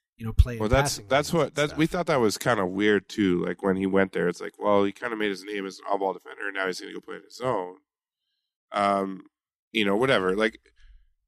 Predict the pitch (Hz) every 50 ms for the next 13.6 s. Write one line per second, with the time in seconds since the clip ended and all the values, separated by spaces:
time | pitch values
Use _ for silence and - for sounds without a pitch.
0 | _ _ _ _ _ _ _ _ _ _ _ _ _ _ _ _ - - - -
1 | - - - - 123 - - 139 135 135 135 - 143 127 113 107 - 110 104 95
2 | - 107 101 - - 107 98 98 98 92 - - - 98 95 92 95 - - 101
3 | 101 101 98 98 95 - 107 101 98 92 90 90 - - 104 98 98 - - 107
4 | 110 113 127 123 113 123 170 170 - - 113 - - 101 95 92 90 92 90 -
5 | _ _ _ - 120 127 131 135 131 - 143 139 135 - - - 95 92 95 95
6 | - - _ _ _ _ _ - - - 110 104 104 107 - 117 113 113 - -
7 | - - - 87 - - - - - _ _ _ _ _ _ _ _ _ _ _
8 | _ _ _ _ _ _ - - 170 165 127 120 - 104 101 98 107 104 101 95
9 | 95 98 95 95 98 101 131 160 147 - 160 - 160 151 - 185 156 147 170 160
10 | 151 143 135 143 139 135 131 127 120 120 120 113 110 110 107 - - - - -
11 | - 104 101 - _ - - _ _ _ _ _ _ _ _ _ _ _ _ _
12 | _ - 120 120 117 107 - _ _ _ _ _ _ _ _ _ _ _ _ _
13 | _ - 143 139 135 139 147 143 143 139 131 -